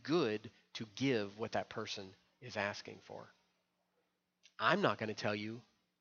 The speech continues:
line by line what that is, because if you know Christ as your Savior, you have a relationship with Christ.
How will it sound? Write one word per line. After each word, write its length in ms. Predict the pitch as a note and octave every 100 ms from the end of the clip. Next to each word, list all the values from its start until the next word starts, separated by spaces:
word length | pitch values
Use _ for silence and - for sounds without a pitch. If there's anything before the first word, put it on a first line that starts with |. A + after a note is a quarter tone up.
| _ _ _ -
line 280 | A2+ A#2 B2
by 100 | B2
line 420 | B2 C#3+ B2+ B2 -
what 180 | B2 -
that 140 | A#2+
is, 240 | D#3 A#2+ G2+
because 640 | A#2 - C#3 D3 A#2+ - _ _ _ -
if 140 | -
you 60 | D3+
know 120 | D#3+
Christ 320 | - C#3+ D3+
as 120 | D3 C3
your 100 | B2+
Savior, 420 | - C#3 C#3+ D#3+ - _
you 200 | A#2+ D3
have 180 | D#3 C#3
a 60 | B2+
relationship 640 | B2 B2 A#2+ A#2+ B2 -
with 100 | A2
Christ. 540 | A2+ G2+ F2 - -